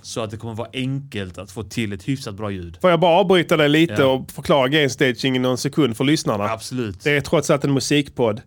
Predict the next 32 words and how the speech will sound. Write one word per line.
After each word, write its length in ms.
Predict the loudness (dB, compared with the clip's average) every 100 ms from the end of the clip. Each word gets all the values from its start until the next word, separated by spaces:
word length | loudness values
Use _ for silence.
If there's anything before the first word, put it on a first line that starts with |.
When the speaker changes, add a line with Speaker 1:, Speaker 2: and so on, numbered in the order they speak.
| _ _ _ _ -4
Speaker 2:
Eh, 80 | -2
så 140 | 2
här 160 | 4 4
är 160 | 4
det. 180 | 4 2 0 _ _ _ _ -2
Ljudet 680 | 2 4 4 2 0 -2 -10 -12
f-, 160 | -12 -12 -12
f-, 100 | -8
från, 260 | -2 0 0
från 200 | -2 2
början, 560 | 4 4 4 2 0 0
när 100 | 0
Speaker 1:
Mm. 140 | 2
Speaker 2:
regeln 260 | 0 2 2
är 80 | 2
på 120 | 2
noll, 360 | 2 4 2
när 120 | 2 2
du 60 |
inte 140 | 2 2
har 60 |
gjort 280 | 2 2 2
någonting 400 | 0 2 0 0
med 120 | 0
kanalen. 480 | 0 2 2 0 -4 -6
Speaker 1:
Mm. 280 | -10 -10 -12 -18 _ _ -2
Speaker 2:
Det 160 | 0
får 160 | 2 2
inte 120 | 2
vara 140 | 2 0
för 120 | -2
starkt. 680 | -2 0 0 -4 -14 -20